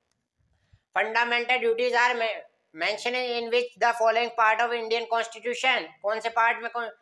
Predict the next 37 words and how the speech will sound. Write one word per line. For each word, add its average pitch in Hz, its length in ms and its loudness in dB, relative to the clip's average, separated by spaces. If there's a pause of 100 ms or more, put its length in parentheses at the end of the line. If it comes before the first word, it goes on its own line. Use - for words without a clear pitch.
(220)
ये 185 60 -14
कौन 226 220 0
से 226 120 -2
इंडियन 233 240 -2
कॉन्स्टिट्यूशन 226 520 -6
के 233 60 -4
कौन 226 180 0
से 226 100 -2
पार्ट 233 240 2
में 226 100 -6
बताया 233 260 0
गया 240 200 2
है? 233 220 2
इसका 214 180 -6
बताया 208 200 -2
गया 233 100 0
है 233 60 -4
पार्ट 220 280 2
फ़ोर 220 280 0
ए। 240 380 -2 (200)
तो 202 60 2
आप 214 140 2
यहाँ 220 120 2
से 214 100 -6
ध्यान 214 220 0
रखना, 220 200 -2
क्या 233 220 0
फंडामेंटल 220 640 0
ड्यूटीज, 214 680 -2 (120)
क्या 214 140 0
है, 233 240 0
ड्यूटीज 214 400 -4
की 226 80 -4
बात 220 260 0
चल 226 120 0
रही 220 160 -2
है 233 360 0